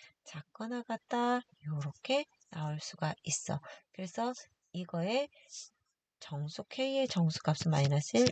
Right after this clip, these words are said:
영, 일, 이, 삼이야. 라고 표현할 수 있겠지. 다섯 개가 되겠다.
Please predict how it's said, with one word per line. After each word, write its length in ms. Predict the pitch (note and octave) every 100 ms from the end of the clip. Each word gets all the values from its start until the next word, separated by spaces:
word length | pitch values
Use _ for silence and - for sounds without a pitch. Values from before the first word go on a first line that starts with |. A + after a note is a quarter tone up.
| -
영, 260 | E3 G3+ - -
일, 220 | D#3 E3 - _ -
이, 360 | G#3+ A#3 A#3 A#3
삼이야. 520 | - E3 D3+ D3+ C#3 _ - -
라고 460 | D3+ D3+ C4 D#4 D#4+ - - _ _
표현할 260 | - B3+ A#3
수 120 | -
있겠지. 560 | E3 - D3 - C#3+ C#3+ _ _ _ _ _ _ _ _ _ _ -
다섯 260 | C#3+ D3+ -
개가 380 | D3+ D3 A3 B3
되겠다. 480 | F3 D#3+ - -